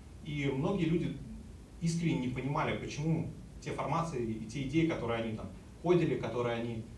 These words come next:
системы, которые они, э, готовили, они не работают. Я попытался так суммарно изложить, почему это не, почему эти системы не работают, почему этот подход плохой.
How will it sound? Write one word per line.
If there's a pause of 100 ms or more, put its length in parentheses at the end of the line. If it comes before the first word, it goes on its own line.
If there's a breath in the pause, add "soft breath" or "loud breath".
системы,
которые
они,
э,
готовили,
они (160)
не
работают. (2750)
Я
попытался (1300)
так
суммарно (1120)
изложить,
почему
это
не, (260)
почему
эти
системы
не
работают,
почему
этот
подход
плохой.